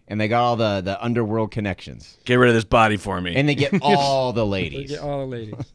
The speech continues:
Speaker 3: Because the follow-up scene after he finds her in the bathroom, the, it just cuts to this scene with him talking to this guy.
Speaker 1: Yeah. <laughs>
Speaker 3: That's
Speaker 2: That drugs her.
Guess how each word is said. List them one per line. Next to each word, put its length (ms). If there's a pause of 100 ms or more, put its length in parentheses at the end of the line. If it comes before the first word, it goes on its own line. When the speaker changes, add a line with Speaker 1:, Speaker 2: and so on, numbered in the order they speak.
(420)
Speaker 3:
Because 480 (340)
the 180
follow-up 480
scene 260
after 260
he 60
finds 340
her 80
in 80
the 60
bathroom, 580 (240)
the, 140 (180)
it 140
just 240
cuts 240
to 120
this 200
scene 260
with 140
him 220
talking 400
to 140
this 400 (540)
guy. 580
Speaker 1:
Yeah. 320
<laughs> 1200
Speaker 3:
That's 560 (580)
Speaker 2:
That 140
drugs 400
her. 240